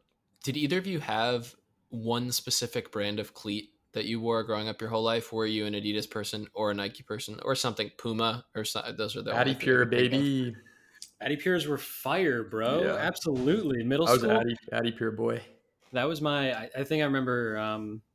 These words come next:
Speaker 3: seventh or eighth grade. They, I will never forget. They are my favorite pair of cleats I had were, were Adipure. They were white and they had, like, blue lines in them.
Speaker 2: Ooh.
Speaker 3: Seventh or eighth grade, they were, they,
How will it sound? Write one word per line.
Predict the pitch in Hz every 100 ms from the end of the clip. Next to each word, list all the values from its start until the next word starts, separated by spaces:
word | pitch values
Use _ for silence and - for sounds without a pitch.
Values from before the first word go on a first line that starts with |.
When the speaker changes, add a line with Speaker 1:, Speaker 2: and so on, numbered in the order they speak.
| _
Speaker 3:
seventh | - 151 156 165
or | 147
eighth | 143
grade. | 135 123
They, | 143 -
I | 139 135 120 - _
will | 139 131
never | 131 131 127
forget. | - 123 123
They | - 127
are | 123
my | 117
favorite | - - 127 123 120 -
pair | 113
of | 107
cleats | 113 107
I | 107
had | - 107 107
were, | 110 104
were | 120 107 127
Adipure. | 123 123 139 127 123
They | 117
were | 110
white | 113 127 135 135
and | 123
they | 120
had, | 110
like, | 110 104
blue | 117 127 123 123
lines | 120 120 120 123
in | 123
them. | 123 120 120 _ _ _ _
Speaker 2:
Ooh. | 110 117
Speaker 3:
Seventh | 110 131 127
or | 123
eighth | 117 -
grade, | 117 110 110 110
they | 110
were, | 107 101 92 -
they, | 110 101 98